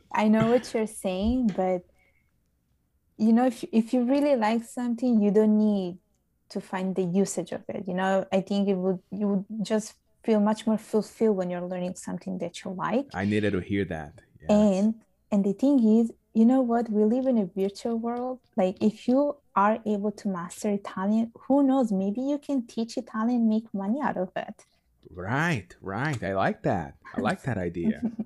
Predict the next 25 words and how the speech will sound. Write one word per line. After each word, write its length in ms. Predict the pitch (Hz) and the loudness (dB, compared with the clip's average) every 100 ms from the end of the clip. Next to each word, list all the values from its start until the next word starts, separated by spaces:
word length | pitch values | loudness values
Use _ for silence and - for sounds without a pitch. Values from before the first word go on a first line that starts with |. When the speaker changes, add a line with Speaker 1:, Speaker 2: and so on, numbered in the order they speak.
| - _ | -14 _
Speaker 1:
<laughs> 400 | - - _ _ | -20 -20 _ _
Speaker 2:
I 100 | 131 | 2
mean, 160 | 170 170 | 6 8
you 120 | 170 | 8
just 220 | 165 185 | 8 4
gotta 240 | 196 185 175 | 8 10 10
do, 140 | 170 | 8
I, 260 | - 165 - | 6 4 4
I 40 | |
think, 360 | - 226 220 - - | 6 6 4 -2 2
like, 240 | 151 127 | 4 4
I 60 | 135 | 2
think 220 | 160 233 | 0 2
if 120 | 247 226 | 2 4
you 80 | |
do 160 | 156 143 | 4 6
what 200 | 156 151 | 4 4
you 80 | 139 | 2
love, 560 | 104 104 101 104 107 - _ - | 4 4 4 2 -6 -16 _ 0
eventually 480 | 123 139 151 147 139 | 6 6 6 4 2
things 360 | - 131 127 | 2 -2 0
will 100 | 123 | -2
fall 280 | 120 107 98 | 2 4 4
into 200 | 95 - | 2 -6
place. 500 | - - - - - | -10 -12 -12 -16 -14